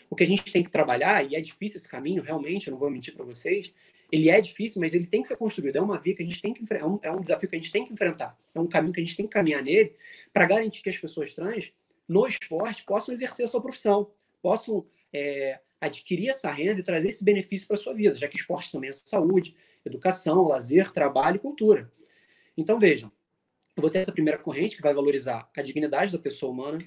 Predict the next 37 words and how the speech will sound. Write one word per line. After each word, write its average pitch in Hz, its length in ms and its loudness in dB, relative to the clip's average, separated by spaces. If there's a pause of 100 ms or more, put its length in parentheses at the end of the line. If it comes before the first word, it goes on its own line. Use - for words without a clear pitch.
o 170 60 -12
trabalho, 156 520 6 (260)
a 147 80 0
educação, 151 680 -4 (100)
a, 147 320 -8
a 147 80 -8
geração 170 480 0
de 202 80 0
renda. 170 480 -2 (1600)
Mas, 196 180 2
em 214 80 4
contrapartida, 214 640 0
eu 165 60 0
também 180 180 2
tenho 196 140 -2
uma 185 80 2
segunda 196 280 2
corrente 202 360 0
que - 60 -20
vai 175 120 0
dizer 170 140 0
o 208 40 0
seguinte: 180 320 -4
olha, 131 280 0 (280)
mas 156 140 -4
aqui 160 160 -2
eu 185 80 2
tenho 202 220 -2
uma 220 180 -2
ofensa 208 440 0
à - 20 2
isonomia 214 380 0
substancial, 208 840 -2 (260)
aqui - 200 -4
eu 190 80 2
tenho 202 260 -2
uma, 220 300 -6